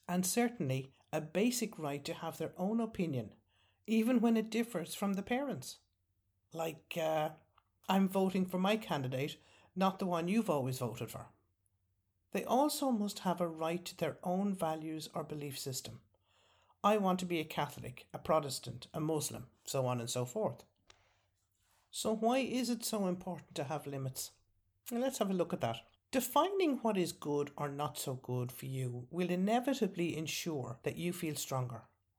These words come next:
Why? Because when you stand up for yourself and communicate that to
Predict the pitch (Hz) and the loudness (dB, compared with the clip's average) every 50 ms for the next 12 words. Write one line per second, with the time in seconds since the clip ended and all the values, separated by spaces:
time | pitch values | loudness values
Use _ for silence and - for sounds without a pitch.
0 | _ - 131 131 160 226 240 - - - - - - - - _ _ _ - 208 | _ -2 0 2 2 2 0 -2 -8 -20 -20 -20 -20 -20 -20 _ _ _ -6 0
1 | - 233 220 - - - 254 294 311 339 320 302 - - - 220 220 202 196 196 | 2 2 2 2 4 4 6 6 6 6 6 4 2 2 0 0 2 2 0 0
2 | 196 - - 170 143 135 131 - 139 131 127 131 - - 151 143 - - 151 147 | -2 -4 -2 0 0 0 0 0 0 0 0 -2 -4 -6 -8 -8 -6 -6 -4 0
3 | 165 185 202 202 196 190 - 170 151 143 147 139 - - - 156 147 - - - | 2 2 4 2 2 0 0 0 0 0 -2 -6 -6 -2 0 0 0 0 -4 -8
4 | - 135 | -10 -8